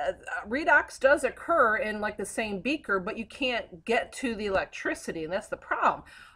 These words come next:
Uh, you can still have things be oxidized and reduced, uh, but, but you can't get the electricity if they're in the same beaker. But if you have them separate,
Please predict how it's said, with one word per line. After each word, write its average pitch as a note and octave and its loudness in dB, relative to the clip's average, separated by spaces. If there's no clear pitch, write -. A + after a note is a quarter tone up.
Uh, G3 4
you B3 -2
can G#3+ -6
still G#3+ -4
have G3 -4
things G3+ -8
be F#3 0
oxidized F#3 2
and F3+ -8
reduced, A#3+ -4
uh, G3 4
but, A3 2
but G#3 -4
you A3+ -6
can't A#3 -8
get G#3+ -2
the A3+ -10
electricity G3 -2
if F#3+ -6
they're G3 2
in F#3 -2
the F3 -6
same D#3+ -8
beaker. A#3+ -4
But A3 0
if G#3 -4
you C4+ 0
have B3+ 2
them G#3 2
separate, G3 2